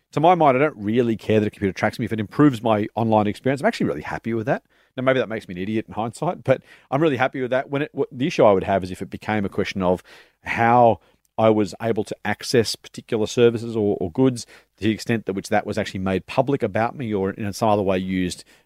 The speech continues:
uh, directly to identify me or to, to, to share my information with some person, an individual real person,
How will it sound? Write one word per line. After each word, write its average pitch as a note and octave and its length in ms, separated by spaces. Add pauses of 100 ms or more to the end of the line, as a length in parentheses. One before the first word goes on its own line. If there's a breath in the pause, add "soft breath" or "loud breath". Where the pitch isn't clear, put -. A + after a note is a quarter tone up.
uh, - 140
directly G#2 400
to F#2+ 120
identify F#2+ 500
me F#2+ 260
or E2+ 120
to, - 140
to, E2+ 360 (360 loud breath)
to A2+ 120
share G#2 560 (220)
my F#2+ 480 (280 soft breath)
information B2 520
with G2 120
some G#2+ 320
person, C3 480
an F#2+ 60
individual F#2+ 320
real B2+ 180
person, G#2+ 440